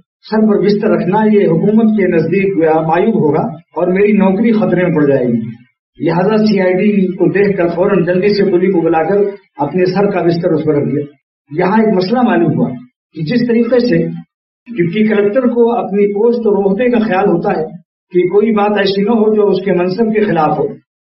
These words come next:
ایسے ہی حافظ قرآن کا بھی ایک منصب ہے اور عالم دین کا بھی ایک منصب ہے۔ اللہ تعالیٰ علامہ آلوسی رحمۃ اللہ علیہ کو جزائے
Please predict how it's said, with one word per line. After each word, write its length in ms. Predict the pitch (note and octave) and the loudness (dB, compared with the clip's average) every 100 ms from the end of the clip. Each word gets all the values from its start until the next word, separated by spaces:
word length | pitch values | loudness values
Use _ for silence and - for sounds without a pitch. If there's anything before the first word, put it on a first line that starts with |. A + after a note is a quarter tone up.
| - | -10
ایسے 340 | F3 A3 G#3+ A#3+ | -2 0 2 2
ہی 120 | B3 | 2
حافظ 400 | G#3+ F#3+ F#3 F#3+ | 2 0 -2 0
قرآن 480 | A3 G#3+ G3 G#3 A#3+ | 0 2 2 2 2
کا 100 | B3 | 2
بھی 120 | A#3+ | 2
ایک 160 | G#3+ F#3 | 2 0
منصب 360 | F3 G#3+ A3 | -2 0 0
ہے 180 | G#3+ B3+ - - - | 2 0 -4 -12 -12
اور 140 | D#3 F#3+ | -4 0
عالم 280 | G3 G3+ G#3+ | 0 0 0
دین 380 | G#3 A3 B3 | 0 2 2
کا 100 | A3+ | 2
بھی 140 | F#3 F#4 | 2 0
ایک 100 | E3 | 0
منصب 280 | D3+ D#3 B2 | -2 -2 -6
ہے۔ 60 | - - _ _ - | -6 -20 _ _ -4
اللہ 320 | F3+ G3 F3+ | 0 0 0
تعالیٰ 380 | F#3 G3+ A3 - G#3+ - - _ G#3 | 0 0 2 0 -2 -8 -12 _ -4
علامہ 320 | F#3 G3+ G3+ | 0 0 0
آلوسی 360 | F#3+ G#3+ A3 B3 | 0 2 2 2
رحمۃ 300 | G#3+ F#3+ F#3 | 2 0 2
اللہ 140 | F3+ | 2
علیہ 320 | F#3 G#3+ G#3+ | 2 2 2
کو 80 | F#3 | 2
جزائے 300 | F3 F3 | 2 2